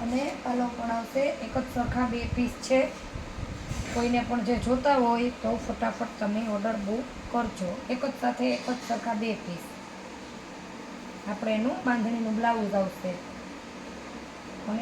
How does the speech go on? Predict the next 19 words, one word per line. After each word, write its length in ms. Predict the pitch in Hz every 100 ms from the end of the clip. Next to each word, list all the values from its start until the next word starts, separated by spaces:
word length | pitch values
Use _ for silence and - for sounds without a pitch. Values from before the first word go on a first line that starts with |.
| 247
એકદમ 460 | 220 214 220 294 277 -
ફૂલ 260 | 285 311 311
મોટી 340 | 277 254 240 214
સાડી 320 | 220 202 202 -
છે. 100 | 247 185 - - - - - - - - - - - - - - - - - - - - - 233 - - - - 95 92 85 - - - - - - - 285 - 196 - - - - - - 214 214
દુધિયા 440 | 262 - 254 220 208
બાટલી 340 | 233 247 247
કલર 300 | 254 247 247 269
આવે 140 | 311
ને 140 | 285 220 214
જે, 100 | 220 214 - - - 220
એ 100 | 220 208
છે. 160 | - 190 185 - - - - - - - - - - - - - - - - - - - - - - - - - - - - -
પછી 300 | 202 226 214
આ 120 | 202 196
છે 160 | 220 202
આપણે 300 | 202 220 285 277 254
બીટ 260 | 220 -
બોર્ડર 320 | 214 226 226